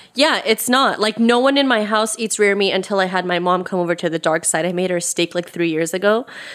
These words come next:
and it was, like, perfectly medium rare with, like, some chunky big salt on it, and she was a convert. But, like, yeah, my dad, the, the steak has to be well done. My sister's steak, she asks for it burned. I'm not kidding. She goes, "Can you make sure it's really, really, really, really, really, really well done? Like, just burn it."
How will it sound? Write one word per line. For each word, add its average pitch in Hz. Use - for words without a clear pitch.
and 185
it 180
was, 180
like, 175
perfectly 190
medium 180
rare 165
with, 180
like, 160
some 175
chunky 180
big 170
salt 165
on 196
it, 214
and 180
she -
was 175
a 170
convert. 165
But, 226
like, 214
yeah, 285
my 214
dad, 214
the, 185
the 202
steak 202
has 190
to 185
be 175
well 208
done. 170
My 180
sister's 240
steak, 269
she -
asks 226
for 202
it 175
burned. 170
I'm 190
not 202
kidding. 170
She 208
goes, 220
"Can 277
you 415
make 440
sure 440
it's -
really, 233
really, 214
really, 202
really, 190
really, 180
really 175
well 170
done? 170
Like, 220
just -
burn 190
it." -